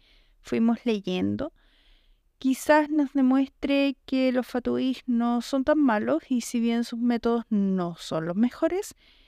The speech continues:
en realidad están tratando de proteger Teyvat a su modo. Sería interesante ver esto y tener que colaborar de alguna forma para poder, en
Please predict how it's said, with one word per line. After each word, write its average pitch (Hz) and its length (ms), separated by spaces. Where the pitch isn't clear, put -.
en 233 160
realidad 220 540
están 214 300
tratando 202 460
de 202 120
proteger 190 800
Teyvat 170 480
a 170 120
su - 180
modo. - 260
Sería 196 340
interesante 202 840
ver 214 240
esto 262 480
y 254 200
tener 247 380
que 240 600
colaborar 262 500
de 269 60
alguna 262 280
forma 254 400
para 269 320
poder, 233 540
en 233 420